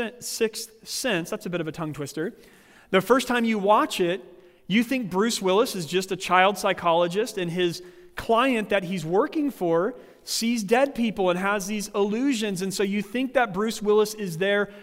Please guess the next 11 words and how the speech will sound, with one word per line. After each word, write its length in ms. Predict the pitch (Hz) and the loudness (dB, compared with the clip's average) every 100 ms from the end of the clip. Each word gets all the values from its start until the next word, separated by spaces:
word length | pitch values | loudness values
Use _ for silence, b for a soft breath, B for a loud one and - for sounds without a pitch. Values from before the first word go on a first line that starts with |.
| B | B
trying 380 | - 233 240 233 | -2 0 0 -2
to 100 | 220 | -4
help 360 | - 233 247 | 0 -2 -2
this 180 | 247 - | -6 -2
young 280 | 202 202 196 | 0 0 0
man 320 | 185 180 185 B B | -2 -2 -4 B B
navigate 680 | 165 185 208 220 208 220 214 | 0 4 4 4 2 0 -2
through 420 | 196 185 180 185 B B B - | 0 2 2 0 B B B 0
a 100 | 180 | 0
mental 600 | 185 180 190 196 180 175 - - | 2 2 0 -2 -2 -2 -6 -14
problem. 600 | - 196 202 165 143 139 | 0 6 6 4 -4 -6